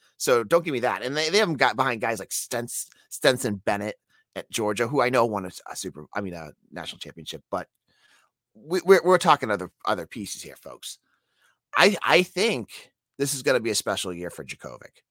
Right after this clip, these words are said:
Okay. You know, he has a lot of, you know, a lot on the line, both personally and, uh, for his future. Th-, this is his chance to put together a big season, to, to,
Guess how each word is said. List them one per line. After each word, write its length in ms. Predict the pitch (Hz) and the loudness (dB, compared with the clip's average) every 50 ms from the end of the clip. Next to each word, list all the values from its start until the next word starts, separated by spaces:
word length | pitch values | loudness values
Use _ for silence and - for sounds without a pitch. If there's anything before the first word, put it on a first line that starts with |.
| _ _ _ _ _ - | _ _ _ _ _ -18
Okay. 320 | - - 95 92 95 104 - _ _ _ _ _ _ _ _ _ _ _ _ _ | -10 -8 -6 -6 -6 -6 -8 _ _ _ _ _ _ _ _ _ _ _ _ _
You 140 | - 127 139 | -4 0 4
know, 320 | 135 127 127 120 117 104 - _ _ _ _ _ _ _ _ _ _ | 6 6 6 6 4 0 -4 _ _ _ _ _ _ _ _ _ _
he 360 | - - - 202 233 262 226 | -12 -6 -4 -2 -2 0 0
has 460 | 151 156 151 151 151 147 139 127 - - | 2 4 6 8 8 8 6 4 0 -2
a 140 | 107 113 104 | 0 0 0
lot 540 | 98 95 90 98 117 135 143 160 151 - - - | 0 -4 -2 2 4 6 6 6 4 2 0 -2
of, 220 | 117 117 107 104 - _ _ - - _ _ | -2 -2 -2 -2 -6 _ _ -20 -20 _ _
you 120 | 120 131 131 | -2 0 2
know, 140 | 120 107 | 2 2
a 20 | 113 | 2
lot 280 | 120 135 151 165 165 | 6 10 10 10 10
on 120 | 156 143 123 | 10 6 4
the 100 | 120 113 | 4 2
line, 360 | 104 95 71 60 50 53 - _ _ | 0 0 -4 -8 -12 -16 -20 _ _
both 260 | - 131 127 - - | 6 6 6 6 2
personally 680 | - - 190 180 - - 185 170 156 147 143 139 127 - | 0 0 0 0 0 0 0 0 2 2 0 -2 -4 -4
and, 240 | 110 117 113 107 101 - - _ _ | -4 -4 -4 -6 -8 -14 -20 _ _
uh, 180 | 101 98 95 92 - _ _ | -6 -6 -6 -8 -12 _ _
for 140 | - - 113 | -8 -6 -6
his 160 | 110 107 95 | -6 -6 -8
future. 400 | - - 123 139 135 - - - - _ _ _ _ _ _ _ _ _ _ _ _ _ - | -8 -6 -6 -6 -6 -6 -8 -10 -14 _ _ _ _ _ _ _ _ _ _ _ _ _ -8
Th-, 140 | - 151 160 | -6 -6 -2
this 220 | 135 180 220 - - | 0 0 0 0 0
is 100 | 262 208 | -2 -2
his 180 | 202 185 175 | -2 -2 -2
chance 320 | - - 170 147 143 139 - | -2 -2 0 2 2 0 0
to 60 | - | -6
put 220 | - - - 131 - | -6 -6 -8 -6 -6
together 400 | 127 113 120 113 107 110 104 - | -4 -2 -2 0 0 0 0 -2
a 80 | - 101 | -4 -6
big 240 | 107 104 95 80 | -6 -8 -8 -6
season, 380 | - - 90 82 78 76 80 76 - | -8 -8 -8 -10 -12 -14 -14 -10 -6
to, 160 | - 143 - | -6 -6 -6
to, 360 | - - 139 127 120 113 104 | -4 -4 -2 0 0 -2 -4